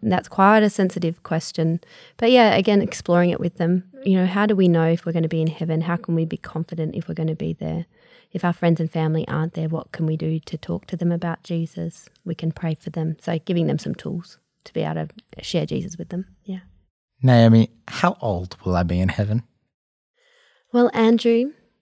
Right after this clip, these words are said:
Speaker 1: I think you are going to be the perfect age. You're gonna be young like a child with energy and enthusiasm and inquisitiveness, but you're gonna be old enough to be able to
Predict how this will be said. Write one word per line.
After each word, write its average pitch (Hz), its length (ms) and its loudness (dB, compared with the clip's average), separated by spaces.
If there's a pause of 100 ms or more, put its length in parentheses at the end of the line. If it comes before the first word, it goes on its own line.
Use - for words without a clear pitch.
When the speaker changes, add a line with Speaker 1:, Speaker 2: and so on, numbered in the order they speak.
(260)
Speaker 1:
I 196 240 0
think - 380 -4
you 180 120 -2
are - 140 -2
going - 260 -4
to - 140 -6
be 165 180 -2
the - 120 -4
perfect - 640 -10
age. - 380 -18 (800)
You're 190 120 6
gonna 170 200 6
be - 100 -4
young 190 580 4
like 247 240 0
a 233 40 2
child 214 380 0
with 190 140 0 (140)
energy 226 500 6
and 156 120 2
enthusiasm 208 840 4
and 165 120 2
inquisitiveness, 208 960 4 (440)
but - 140 4
you're 196 120 4
gonna 180 220 4
be - 280 -4 (520)
old 226 200 8
enough 190 340 6
to - 100 -14
be 185 100 6
able 160 120 8
to 160 80 4